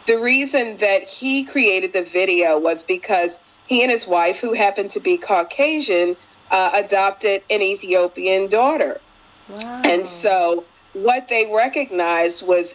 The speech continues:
Speaker 1: when she was very little, like three years old, she started to try to emulate her mother's hair by putting rags and towels on her head and jumping around. And she would, he would ask his daughter, "Why are you doing that?"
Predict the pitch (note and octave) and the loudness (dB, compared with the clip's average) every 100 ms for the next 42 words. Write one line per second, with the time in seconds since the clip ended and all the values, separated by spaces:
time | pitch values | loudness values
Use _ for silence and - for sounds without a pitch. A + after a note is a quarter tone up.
0 | _ G3 F#3+ D4+ C#4+ - - A3 A#3 B3+ | _ 0 0 -2 -2 -4 -4 0 2 0
1 | C4+ C4 A3 F3 D#3 D#3 D#3 F3 G3 F#3 | 0 0 0 2 2 0 -2 -2 0 0
2 | F3+ _ _ _ _ A#3 A#3 A#3+ A3+ G#3 | -6 _ _ _ _ 2 2 2 2 2
3 | G#3 G3+ F#3+ E3+ E3+ - C#4 C4+ - - | 2 2 2 0 -2 -4 -2 -4 -4 -2
4 | G#3 G3+ G3+ - A3 G#3 G#3+ F#3 F#3 - | 0 2 -2 -4 -10 -4 0 0 -2 0
5 | G3+ G3+ G3 F#3 E3+ E3 - _ _ - | 0 2 2 2 0 -2 -8 _ _ -2
6 | A#3+ A3 G3+ G3+ A#3+ G3+ F3+ F3+ - D#4 | 0 0 0 0 2 2 2 0 -4 -2
7 | C5 C4+ - - _ _ _ - G#3+ - | 0 0 -4 -12 _ _ _ 0 0 0
8 | C#4 A#3 G#3+ F#3 F#3+ F#3+ G#3 F#3+ - G#3+ | 0 0 2 2 2 0 -6 -6 -2 2
9 | G3+ G#3 G3+ F#3+ F3+ G3 F#3+ F#3 F3 G3 | 2 2 0 0 0 2 2 0 0 0
10 | G3 F#3+ F#3+ G#3 A#3 A#3 G#3+ G#3+ - - | 0 -2 0 2 2 2 0 -2 -6 -10
11 | - C#4+ C4+ B3+ C4 C4+ D4 B3+ G3+ B3 | -2 0 0 0 -2 0 0 0 0 -2
12 | C#4+ - C4+ - B3 A3+ G3 G3 A#3 D4+ | -2 -4 -8 -2 0 2 2 2 2 2
13 | C#4+ C4+ - B3+ D4+ B3+ F#3 E3+ | 0 -2 -2 -2 0 2 2 0